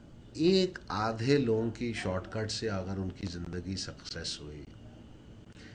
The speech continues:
इसका ये नहीं मतलब कि अगर मैंने वो धारा पकड़ ली तो मेरा भी success वैसा होगा। There are no shortcuts। आपको मेहनत करनी है, आपको देखना है कि आप एजुकेटेड हैं उस craft में। अगर आप acting करना चाहते हैं तो आपको acting school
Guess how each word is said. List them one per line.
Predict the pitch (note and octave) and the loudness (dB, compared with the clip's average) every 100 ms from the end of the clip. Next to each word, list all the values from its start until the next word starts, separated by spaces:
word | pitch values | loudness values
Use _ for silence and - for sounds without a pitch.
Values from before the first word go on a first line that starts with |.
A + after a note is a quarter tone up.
| - - | -10 0
इसका | - B2+ | 2 4
ये | A#2+ A2+ | 4 4
नहीं | A#2+ B2 | 2 2
मतलब | A2 A#2 A2 | 0 -2 -4
कि | A#2 | -2
अगर | G2+ G#2+ G#2+ | -2 0 0
मैंने | G#2+ A2 | 0 0
वो | F#2+ G#2 F#2+ | 0 -2 -2
धारा | F2 F#2 | -2 -2
पकड़ | F#2+ E2+ - F2 | -4 -6 -6 -4
ली | F2+ F2+ | -4 -4
तो | F#2 | -4
मेरा | F2 E2+ F2+ | -4 -2 -4
भी | F2 | -4
success | - D#2 - D#2+ - D2 | -8 -8 -8 -8 -8 -8
वैसा | - - | -8 -8
होगा। | D2+ D#2 F#2 | -10 -8 -6
There | F2+ | -4
are | F#2 F2+ | -2 -2
no | F#2 | -4
shortcuts। | - D2+ - D2 - - - - - - - - | -4 -8 -10 -14 -12 -12 -14 -14 -16 -16 -16 -12
आपको | E2 - E2+ | -10 -6 -4
मेहनत | E2 D2+ F#2+ - | -4 -2 -2 -4
करनी | F#2 F#2 F#2+ | -6 -4 -6
है, | G#2 - - - - - - | -8 -12 -16 -18 -18 -18 -8
आपको | E2 E2 F#2+ | -6 -4 -4
देखना | F2 F2 - F#2+ | -2 -2 -2 -4
है | F#2+ | -2
कि | F2+ | -4
आप | E2 - F2 | -6 -6 -6
एजुकेटेड | E2 G2+ G2+ G2+ G2+ G2+ | -2 -2 0 0 0 -2
हैं | F#2 G2 F#2+ F2+ | 0 -2 -2 -4
उस | F2+ - | -6 -4
craft | E2+ E2 - F2+ | -4 -4 -6 -6
में। | G2 G#2+ - - - - - - - - | -6 -6 -12 -18 -18 -20 -20 -16 -14 -10
अगर | F2 F2+ | -6 -2
आप | F#2 F2 E2+ | -2 -2 -8
acting | - G#2+ G#2 | -6 -4 -4
करना | G2 F#2+ G2 | -2 -2 -4
चाहते | F#2 F2 F#2 | -4 -6 -6
हैं | F#2+ | -6
तो | F#2+ D#2 | -6 -8
आपको | E2 - E2 | -8 -10 -10
acting | - F2+ - F#2+ | -8 -10 -6 -6
school | - - | -6 -8